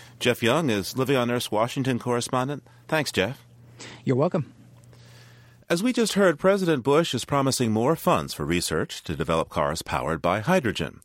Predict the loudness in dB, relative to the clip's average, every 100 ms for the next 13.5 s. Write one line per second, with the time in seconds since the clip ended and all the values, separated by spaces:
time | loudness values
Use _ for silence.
0 | -20 -20 -20 -10 -6 0 0 0 0 0
1 | 2 0 -2 -2 -8 -10 -6 -6 -6 -8
2 | -2 -2 0 -2 -4 -4 -6 -6 -6 -10
3 | -12 -6 -6 -6 -8 -4 -2 -4 -6 -10
4 | -8 -8 -8 -8 -8 -10 -12 -6 0 2
5 | 2 -2 -6 -16 -20 -20 -10 -4 -2 0
6 | -2 -2 0 0 0 0 0 2 2 0
7 | 0 -2 -2 -4 -2 0 2 0 0 -4
8 | -2 0 0 -2 -6 -20 -10 -8 -2 -2
9 | 0 0 0 -2 -2 -4 -6 -6 -4 -4
10 | 0 0 0 0 2 2 4 2 0 -2
11 | -2 0 -2 0 0 -2 -4 -4 -2 -2
12 | -2 -2 -2 -2 -2 -2 0 -2 -2 -6
13 | -2 0 0 -2 -10